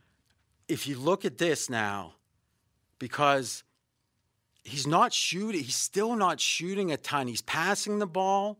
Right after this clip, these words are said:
very effectively. And if you actually look at the minutes, though, and there's a stat the advanced guys talk about,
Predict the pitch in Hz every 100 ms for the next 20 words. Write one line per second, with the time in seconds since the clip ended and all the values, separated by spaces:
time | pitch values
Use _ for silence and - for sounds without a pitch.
0 | _ 151 170 202 208 - 175 185 190 170
1 | 185 196 208 _ _ _ _ _ - 151
2 | 156 - 156 160 214 - 247 233 233 214
3 | 190 180 190 165 - 123 101 60 52 _
4 | _ _ _ _ _ _ _ _ _ _
5 | - 147 147 165 151 - - 180 180 143
6 | 151 135 113 160 156 - 151 139 - 143
7 | 131 135 120 120 120 117